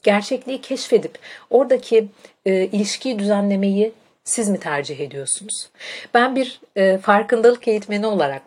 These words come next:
bu düşüncenin tuzağına düştüğümü fark ettiğimde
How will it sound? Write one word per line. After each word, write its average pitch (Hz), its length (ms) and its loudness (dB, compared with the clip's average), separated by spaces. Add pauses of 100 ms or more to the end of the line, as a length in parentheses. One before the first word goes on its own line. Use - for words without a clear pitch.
bu 226 120 -4
düşüncenin 190 520 -2
tuzağına 185 540 0
düştüğümü 190 420 -4
fark 196 340 0
ettiğimde 143 600 -6